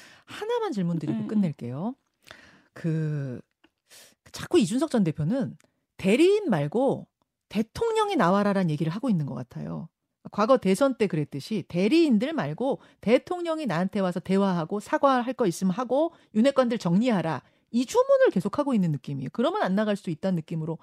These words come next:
Speaker 1: 봤는데 대선 때는 그렇게 줄다리기 하다 결국은 함께 했잖아요. 그럴 가능성이 이번에 있습니까?
Speaker 2: 아, 가능성이요?
Speaker 1: 예, 대통령이 나-, 뭐
Speaker 2: 어.
Speaker 1: 사과를 한다든지 과거의 이것들에 대해서 의사표현을 하고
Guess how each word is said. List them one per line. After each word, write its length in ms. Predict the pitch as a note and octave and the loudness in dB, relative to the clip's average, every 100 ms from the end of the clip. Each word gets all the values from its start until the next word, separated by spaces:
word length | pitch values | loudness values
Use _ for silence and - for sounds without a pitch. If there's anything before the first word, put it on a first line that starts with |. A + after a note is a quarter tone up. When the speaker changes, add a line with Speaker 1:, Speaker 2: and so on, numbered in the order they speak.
| _ - | _ -18
Speaker 1:
봤는데 800 | - F3 F#3 D3 D3 E3+ F3+ - _ _ _ _ _ _ | -2 2 2 0 -4 -4 -4 -8 _ _ _ _ _ _
대선 360 | A#3+ C#4+ G4+ F#4 | 2 2 0 0
때는 240 | F4 F4 | -2 -2
그렇게 260 | - C4 C#4 | 0 0 0
줄다리기 460 | G#3 G3+ B3 A#3 | 0 0 0 0
하다 160 | A#3+ A3+ | -2 -2
결국은 360 | F#3+ F3+ G#3+ G3 | -2 -2 -2 -4
함께 320 | E4 E4 C#4 | -4 -4 -2
했잖아요. 600 | D#4 D4+ A#3+ G3+ C4+ G#4 _ _ _ | 0 0 0 0 -2 -6 _ _ _
그럴 220 | - E4 | 2 4
가능성이 460 | D#4+ D#4+ D#4 C#4 B3+ | 4 2 0 -2 -2
이번에 220 | E3 F#3 | -2 -4
있습니까? 500 | B2 - B3 - G#3 _ _ _ _ - _ _ _ _ _ _ _ _ - | -6 -6 -6 -6 -12 _ _ _ _ -20 _ _ _ _ _ _ _ _ -2
Speaker 2:
아, 120 | G3+ | -2
가능성이요? 920 | - - A#3+ C#4+ - G3+ D#3+ A#3+ B3+ F3+ | -2 2 4 2 0 -4 -2 -2 0 2
Speaker 1:
예, 260 | E3+ C3+ - | 2 -2 -2
대통령이 520 | A#3+ F4+ F#4+ F#4 F4 | 0 0 0 -4 0
나-, 200 | A#3+ A3+ | 2 2
뭐 120 | G3+ G#3+ | 0 -2
Speaker 2:
어. 20 | |
Speaker 1:
사과를 380 | G#3 B3 C4+ B3 | 0 4 4 4
한다든지 800 | A3 A3 G3+ G3 G#3 G#3+ G#3 G3+ | 2 0 0 -2 -2 -2 -2 -6
과거의 460 | - E3+ G#3 G3+ F#3+ | -4 -4 0 0 -2
이것들에 680 | F#3+ F#3+ F#3+ F#3+ - F#3 F3 | -4 -4 -4 -6 -6 -6 -4
대해서 340 | F3 E3+ F#3 F#3 | -2 -4 -4 -4
의사표현을 520 | G3+ G#3 G#3 F#3 F3 | -4 -4 -4 -2 -4
하고 420 | B3 A#3 D#4 | -4 0 0